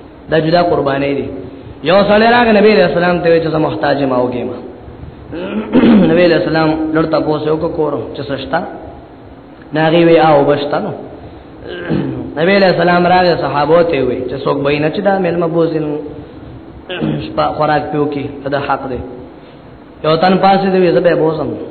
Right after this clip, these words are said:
بوی ته. چې لاړ کور یې تپوس وکړ، وی، دغه شان خبره ده. هغې وی، آ، بس دغه ماشوم خوراک پروت دی، دغه دی، نور خو څه نشته. نو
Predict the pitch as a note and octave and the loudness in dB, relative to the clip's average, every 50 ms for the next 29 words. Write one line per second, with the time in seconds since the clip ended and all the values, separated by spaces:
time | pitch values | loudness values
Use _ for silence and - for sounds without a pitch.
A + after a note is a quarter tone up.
0 | - - - - - - - C3+ C3 B2+ B2+ B2 - - - - - - - - | -16 -18 -18 -20 -20 -16 -10 -6 -4 -4 -4 -4 -6 -8 -12 -14 -16 -16 -18 -20
1 | - - - - - - - - - - - - - - - - - - - - | -20 -20 -20 -20 -20 -20 -20 -20 -20 -20 -20 -20 -20 -20 -20 -20 -20 -16 -10 -6
2 | E3+ F3+ F#3+ G3 G#3 - G3+ G#3 G#3 G3 F3 F3+ F3+ F3+ G3 G3 F#3 G3 G#3 G3 | 0 2 2 4 4 4 4 4 4 4 4 2 2 4 4 2 4 2 0 0
3 | G3+ F#3+ F3 E3+ D#3+ D#3 D3 - - - - - D#3+ D#3+ D#3+ E3 C#3+ D3 C#3 C3+ | 0 0 0 0 0 -2 -4 -6 -8 -10 -10 -6 -4 -2 -2 -2 -2 -2 -4 -4
4 | - - B2+ C3 B2+ B2+ B2+ C3+ C#3+ C#3+ E3 F3 E3+ E3+ E3+ E3 E3 D#3+ E3 E3 | -6 -6 -4 -4 -4 -2 -2 -2 -2 -2 0 0 2 2 2 2 2 2 0 -2
5 | D#3+ D#3+ D3+ C#3+ C3+ C3+ C#3 C3+ C3+ - D#3+ D#3 D3 - - - - C3+ C3+ C#3+ | -2 -2 -4 -2 -2 -2 -2 -4 -4 -4 -6 -6 -6 -8 -8 -8 -6 -4 -2 -2
6 | D3 C#3 - - D3+ E3 E3 - - G#3+ E3+ - - - - - - - - - | -2 -4 -4 -4 -4 -4 -4 -4 -4 -6 -6 -6 -8 -12 -14 -16 -18 -18 -20 -20
7 | - - - - - - - - - - - - - - - - - - - - | -18 -18 -18 -18 -18 -20 -20 -20 -20 -20 -20 -20 -20 -18 -18 -20 -20 -20 -10 -4
8 | D3 E3 D#3 D#3 D#3 D#3+ F#3 F#3 F3+ F3+ D#3+ D3 C#3 C3 C#3 D#3 D#3 - - - | -2 0 2 2 4 4 4 4 4 2 2 0 -2 -2 -2 -2 -2 -2 -4 -6
9 | - - - - - - - - - - - - - - - - - - - - | -6 -6 -8 -10 -14 -16 -16 -18 -18 -18 -20 -20 -20 -20 -20 -20 -20 -20 -20 -20
10 | - - - - D3 D#3+ E3+ F3+ | -20 -18 -12 -6 -2 0 2 4